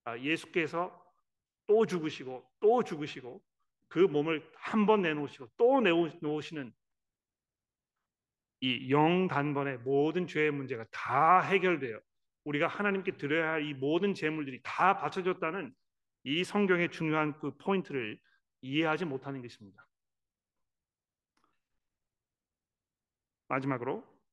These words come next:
예배에 관한 규정이 당황스러우리만큼 신약에서 발견되지 않는다는 사실을 여러분 기억해 보십시오. 성경 구절을 쭉 읽으시면서 예배에 관한 규정이 신약 성경에 있는지 한번 생각해 보십시오.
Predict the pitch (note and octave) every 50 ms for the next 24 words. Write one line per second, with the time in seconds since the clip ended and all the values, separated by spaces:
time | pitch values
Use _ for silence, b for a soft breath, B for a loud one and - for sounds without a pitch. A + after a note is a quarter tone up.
0 | _ - C3+ C3+ C3+ D3+ D3+ D3+ C#3+ C#3+ C#3 C#3 C#3 C3+ - C#3+ C#3 C3+ C3+ B2+
1 | C3+ B2+ C3 - - C3+ C#3 C#3+ D3+ D#3 D3 - - D#3 D3 C#3+ D3 C#3 C3+ B2+
2 | B2 A2 - C3+ B2 - - - E3+ D#3 C#3+ C#3 C3 - C#3 B2 - - - C3+
3 | C3 C#3+ C#3 C3+ C3+ C3 C3+ B2 B2 B2+ C3 C3+ C3 B2+ C3 B2+ - - C3+ B2+
4 | - - B2 C3 B2 A#2+ A2+ A#2 A#2+ A2 - - B2+ A#2+ - C3 A2+ A2+ - -
5 | - - - _ _ _ _ _ _ _ _ _ _ _ _ _ _ _ _ _
6 | _ _ _ _ - E3 E3+ E3 F3 E3+ D#3 C#3 - C#3+ D3+ D3 D3 - F3+ F#3
7 | F3 C#3 C#3 C#3 C3+ D#3 D3 - D#3 C#3+ C#3 C3+ - E3 C#3 C#3+ - - _ _
8 | _ _ _ _ _ _ _ _ _ _ _ _ _ _ _ _ _ _ _ _
9 | _ _ _ _ _ _ _ _ _ _ _ _ _ _ _ _ _ _ - B2
10 | B2+ C#3 D#3 D#3+ D3+ G3+ G3 G3 F#3+ F#3 F3 E3+ E3+ F3 E3+ - - C#3+ B2+ D#3
11 | D3+ D3+ D3 E3 F3+ C#3+ G#2+ F#2 - _ _ _ _ _ _ - - F#3 F#3 F#3
12 | F3+ - - F3 E3 D3 D#3+ E3 C#3+ C#3 C#3+ C#3+ C#3+ C3+ D#3 D3+ C3+ - _ -
13 | - D#3+ D#3 D3+ - - G3+ G#3 G3+ F#3+ F#3+ F#3 D#3 D3 - - - - G#2